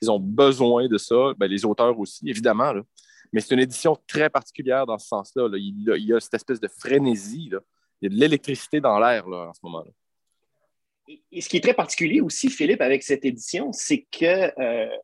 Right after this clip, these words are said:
Speaker 2: euh, les nouvelles sont bonnes pour le Québec, là. C'est-à-dire que, euh, Julie
Speaker 1: Ouais.
Speaker 2: Doucet, sacrée Grand Prix d'Angoulême, euh,
Speaker 1: Ouais.
Speaker 2: euh, Th-, euh, Thomas-Louis Côté, président du Festival, euh,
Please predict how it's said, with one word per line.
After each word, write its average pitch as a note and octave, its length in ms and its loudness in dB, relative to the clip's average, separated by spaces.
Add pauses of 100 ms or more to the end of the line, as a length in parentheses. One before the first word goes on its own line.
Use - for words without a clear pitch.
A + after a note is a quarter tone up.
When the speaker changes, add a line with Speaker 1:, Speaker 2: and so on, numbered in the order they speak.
(560)
Speaker 2:
euh, F2+ 40 -10 (540)
les D3 180 2
nouvelles D#3+ 300 6
sont C#3+ 200 4
bonnes E3+ 280 2
pour B2+ 120 0
le B2 120 0
Québec, - 460 -2
là. A#2 120 -4
C'est-à-dire C#3+ 480 -4
que, D#3 120 -2
euh, A#2 600 0
Julie C3+ 340 -2
Speaker 1:
Ouais. C#3+ 120 4
Speaker 2:
Doucet, E3+ 420 2
sacrée D3+ 480 0
Grand C3+ 260 0
Prix - 200 -6
d'Angoulême, C#3+ 640 2 (580)
euh, A#2+ 180 2
Speaker 1:
Ouais. B2 100 6 (140)
Speaker 2:
euh, A2+ 200 -8 (140)
Th-, C#3+ 220 0
euh, A#2+ 220 -4
Thomas-Louis D#3+ 400 4
Côté, F3 480 4
président D3+ 380 0
du C3 120 -6
Festival, D3 760 4
euh, B2 220 4